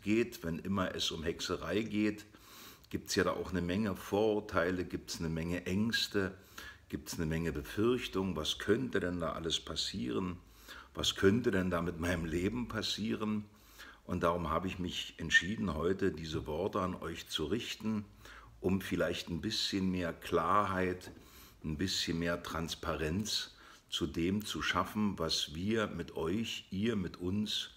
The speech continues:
wir alle gemeinsam an diesem Wochenende gestalten wollen. Es geht ja in diesen vier Wochenenden darum, dass wir euch ein Fundament geben.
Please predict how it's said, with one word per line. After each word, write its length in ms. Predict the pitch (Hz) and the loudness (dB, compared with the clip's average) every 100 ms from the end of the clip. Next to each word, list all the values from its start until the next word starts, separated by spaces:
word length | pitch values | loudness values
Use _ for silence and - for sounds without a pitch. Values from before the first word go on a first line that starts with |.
| - - | -20 -16
wir 360 | - 101 113 - | -2 4 4 4
alle 240 | 92 101 | 4 4
gemeinsam 880 | 104 82 76 76 95 92 90 87 85 - - - - - | 4 2 0 -2 -2 0 0 -2 -8 -14 -18 -18 -14 -6
an 100 | 80 | -4
diesem 300 | 82 85 78 | -2 -2 -2
Wochenende 520 | 80 87 - 78 82 | -2 -2 -4 -4 -2
gestalten 600 | 78 - 76 69 78 76 | 2 2 2 -4 -6 -6
wollen. 380 | 71 - 60 - - - - - - - - - | -6 -6 -10 -16 -20 -20 -20 -20 -20 -20 -20 -10
Es 200 | - - | -2 0
geht 240 | 104 131 135 | 4 4 6
ja 340 | 131 123 - - 98 | 6 6 0 -6 0
in 160 | 92 | 0
diesen 520 | 87 107 104 101 95 - | 2 -2 2 2 0 -4
vier 640 | - - 117 135 139 - - | -8 -2 4 4 4 2 0
Wochenenden 840 | 92 104 - 120 101 113 113 107 90 | 2 2 2 -2 0 0 0 0 2
darum, 680 | 82 98 110 131 160 165 - - - - - - - | 4 4 2 0 -2 -4 -10 -20 -20 -20 -20 -4 2
dass 400 | 101 - - - | 4 4 0 0
wir 420 | 120 110 - - | 4 4 2 2
euch 460 | 95 131 - - | 2 2 -2 -2
ein 180 | 95 101 | 0 0
Fundament 960 | 101 - 113 101 95 101 120 143 - - | -2 -2 0 2 4 4 2 2 -4 -4
geben. 540 | 95 87 90 71 73 | 0 2 2 -2 -8